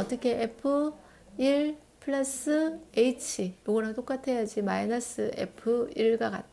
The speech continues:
아, 일이 아니지. 이잖아, 이. 그러니까 여기 이라 적어야지.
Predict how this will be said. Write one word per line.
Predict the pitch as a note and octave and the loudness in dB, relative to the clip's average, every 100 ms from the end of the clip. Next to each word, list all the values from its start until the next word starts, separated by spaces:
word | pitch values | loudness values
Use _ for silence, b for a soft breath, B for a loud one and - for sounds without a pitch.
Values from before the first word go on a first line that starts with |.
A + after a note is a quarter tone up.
| - - - | -20 -20 -10
아, | F#3 B3+ - | -10 -10 -8
일이 | A3+ A3+ A3+ | -4 -2 -2
아니지. | E3+ F3 F#3+ - - - B B B - | -4 -8 -10 -16 -20 -20 B B B -2
이잖아, | G#3 A3 C4 B3 F#3 | 2 4 4 2 0
이. | F3 F3+ - - _ - - - _ - - | -2 -4 -8 -20 _ -20 -20 -20 _ -18 -4
그러니까 | G#3 G#3+ | 0 2
여기 | G#3 G#3 G#3+ A#3 | 0 0 2 2
이라 | B3 A#3+ | 2 0
적어야지. | A#3 F#3+ F3+ - F#3 - | -2 -4 -4 -6 -10 -12